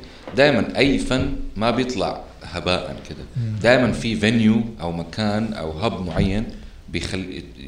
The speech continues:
Speaker 1: بيخليه ينتشر أو يخ-، popularize it. Usually it's، it's مطاعم أو كافيهات أو، أو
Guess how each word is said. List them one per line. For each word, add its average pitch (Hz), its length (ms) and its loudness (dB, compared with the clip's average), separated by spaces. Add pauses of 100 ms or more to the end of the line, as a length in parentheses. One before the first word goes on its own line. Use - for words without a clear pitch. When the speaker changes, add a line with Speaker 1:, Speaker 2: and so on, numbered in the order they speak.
(160)
Speaker 1:
بيخليه 92 400 -4
ينتشر 85 400 -4 (140)
أو 80 100 -8
يخ-، - 360 -10
popularize 87 460 0
it. - 280 -14 (320)
Usually 110 540 4
it's، - 300 -10
it's 90 280 -10
مطاعم 90 440 -4
أو 78 120 -8
كافيهات 85 480 -8
أو، 76 200 -10
أو 73 200 -10